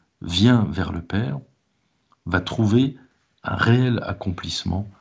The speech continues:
grâce à l'œuvre du Christ. Mais tout cela, nous apprenons, et nous apprenons avec sagesse, que cela se produit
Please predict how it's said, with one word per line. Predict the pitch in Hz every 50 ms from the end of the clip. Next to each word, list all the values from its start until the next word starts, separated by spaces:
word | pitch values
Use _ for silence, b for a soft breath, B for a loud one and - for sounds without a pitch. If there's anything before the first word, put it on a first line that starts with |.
| b b b -
grâce | - 95 92 90 - -
à | 85
l'œuvre | 85 85 85 82 85 82
du | 82 -
Christ. | - - - 95 - - - - _ _ _ _ _ _ _ _ _ _ _ _ _ _ _ _ _ _ _ _ _ _ _ _ _ _ _ - - B B B B B B B B
Mais | 131 147
tout | 147 - 165
cela, | 156 - 120 113 110 120 139 - - _ _ _ _ _ _ _ _ _ _ _ _ _ _ _ _ _ _ _ _ _ _ _ _ _ _ _ -
nous | 104 110 123 135 131 104 107
apprenons, | 101 101 - - 104 95 92 92 104 110 98 - _ _ _ _ _ -
et | 85
nous | 80 76 82 80 82 85
apprenons | 85 - - - 95 92 98 98 95 92 - - -
avec | - - 82 87 87 -
sagesse, | - - 98 95 82 92 98 107 - - - - - b b b b b b b b b b b b _ _ -
que | - 95
cela | - - - 104 92
se | - - 87
produit | 87 - - 104 95 87 87 90 98 104